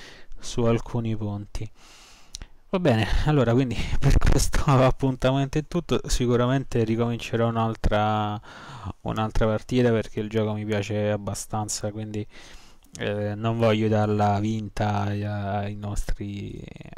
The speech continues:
amici zombie qui, quindi sicuramente tenterò in qualche modo di, ehm, di andare avanti, insomma, comunque di fare un altro gameplay. Ok, io quindi come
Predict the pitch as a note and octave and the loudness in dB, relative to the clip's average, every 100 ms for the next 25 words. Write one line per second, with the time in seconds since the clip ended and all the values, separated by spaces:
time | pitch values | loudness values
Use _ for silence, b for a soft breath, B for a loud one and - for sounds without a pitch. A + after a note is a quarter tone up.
0 | - - A2+ A2 - B2 A#2 A#2+ A#2+ A#2+ | -18 -12 -8 -8 -6 -6 -2 0 0 -2
1 | B2 C3 - G#2+ G#2 G#2 G2+ G#2 G#2 G#2 | -6 -8 -6 -6 -4 -6 -6 -6 -4 -4
2 | G#2 G#2+ G#2 - G2+ G2+ A#2 G#2+ G#2+ G#2 | -4 -6 -8 -6 -8 -2 -2 0 0 -2
3 | - G#2+ - A2+ G#2+ G#2+ G#2 G#2 G#2 G#2+ | -4 -6 -6 -10 -8 -8 -6 -6 -6 -8
4 | B B B B B B - - A#2+ G2 | B B B B B B -20 -14 -10 -8
5 | F#2+ F#2+ F#2 F#2 F2 - - E2+ D#2+ - | -8 -8 -8 -10 -12 -20 -20 -20 -20 -20
6 | - - - D2+ G2 - - - - - | -20 -20 -20 -20 -20 -20 -20 -20 -20 -16
7 | - - - - C3 A2+ A2+ G#2 G#2+ A2+ | -16 -16 -20 -18 -8 -6 -4 -2 0 0
8 | A2+ - A2+ - A2 G#2 G#2+ G#2 - G#2+ | -2 -4 -6 -6 -6 -6 -6 -8 -8 -6
9 | G2+ A2 G#2+ G#2 G#2 G2+ - G2+ G2+ G2+ | -4 -2 -2 -2 -4 -6 -6 -2 -2 -2
10 | G2+ G#2 - G#2+ G#2 G2+ G#2 B B B | -4 -8 -8 -6 -4 -4 -6 B B B
11 | B B B B B B B F#3+ - C3 | B B B B B B B -8 -4 0
12 | G#2+ A#2 C#3+ A2 G#2+ A2 - C3+ A2+ A#2+ | 0 2 2 4 2 2 -2 -2 -2 -2
13 | A#2+ A2+ A#2 | -2 -2 -4